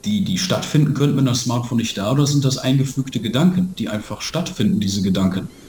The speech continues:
Was nicht alles passieren könnte unterwegs ohne Smartphone. Ich meine, ähm, als würde eine Welt zusammenbrechen, solche Gedanken hatte ich. Ähm, ich war dann damals das erste Mal eine Woche unterwegs ohne Smartphone, bin ich mit der Bahn, äh, durch Deutschland gefahren.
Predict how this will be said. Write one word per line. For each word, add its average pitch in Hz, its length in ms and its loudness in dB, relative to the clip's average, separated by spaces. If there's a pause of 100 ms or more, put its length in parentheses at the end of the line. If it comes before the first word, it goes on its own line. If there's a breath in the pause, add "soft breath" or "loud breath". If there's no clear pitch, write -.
(420 loud breath)
Was 120 200 0
nicht 139 160 2
alles 117 180 0
passieren 156 420 2
könnte 113 240 -2
unterwegs 110 500 -2
ohne 104 160 -4
Smartphone. 104 580 -2
Ich 92 140 -2
meine, 107 360 4
ähm, 101 180 2
als 104 220 -4
würde 123 180 2
eine 110 60 -2
Welt 139 180 0
zusammenbrechen, 104 680 -2
solche 120 280 0
Gedanken 139 420 0
hatte - 220 -10
ich. - 280 -12 (1080 loud breath)
Ähm, 92 560 4 (920)
ich - 60 -20
war 113 100 0
dann 107 140 4
damals 131 300 2
das 117 140 -2
erste 123 340 -2
Mal 120 320 2
eine 120 300 2
Woche 127 280 2
unterwegs 147 560 -2
ohne 135 180 0
Smartphone, 135 680 -2
bin 120 100 4
ich 120 100 0
mit 117 160 -2
der 110 80 -2
Bahn, 120 460 -2
äh, 120 200 2
durch 113 220 -2
Deutschland 110 400 0
gefahren. 131 540 0